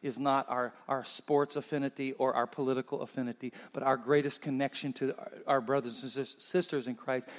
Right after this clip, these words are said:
is that we have faith and trust in Jesus Christ, and we're all sitting on the same cornerstone. We're a part of that race.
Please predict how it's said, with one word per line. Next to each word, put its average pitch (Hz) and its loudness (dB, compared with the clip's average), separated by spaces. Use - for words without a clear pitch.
is 135 0
that 139 0
we 143 2
have 139 0
faith 135 0
and 123 -4
trust 135 -6
in 120 -6
Jesus 120 -8
Christ, 110 -10
and 143 0
we're 143 6
all 110 4
sitting - -2
on 120 -4
the 117 -8
same 113 -8
cornerstone. 98 -12
We're 156 4
a - 4
part 151 4
of 123 0
that 127 2
race. 101 -8